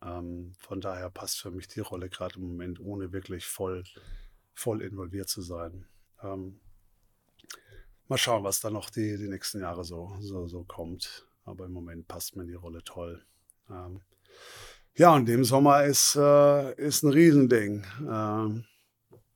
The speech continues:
Hall of Fame ist natürlich, äh, eine Riesenehre. Ich glaub,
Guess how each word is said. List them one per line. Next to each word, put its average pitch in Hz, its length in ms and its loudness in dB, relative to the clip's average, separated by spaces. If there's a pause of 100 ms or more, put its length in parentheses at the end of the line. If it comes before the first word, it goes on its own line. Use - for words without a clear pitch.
(520)
Hall 110 220 2
of 113 120 -2
Fame 123 360 0
ist 117 220 -4
natürlich, 113 680 -4
äh, 113 60 -10
eine 107 640 -8
Riesenehre. 117 720 -4
Ich 104 100 -8
glaub, 104 300 -6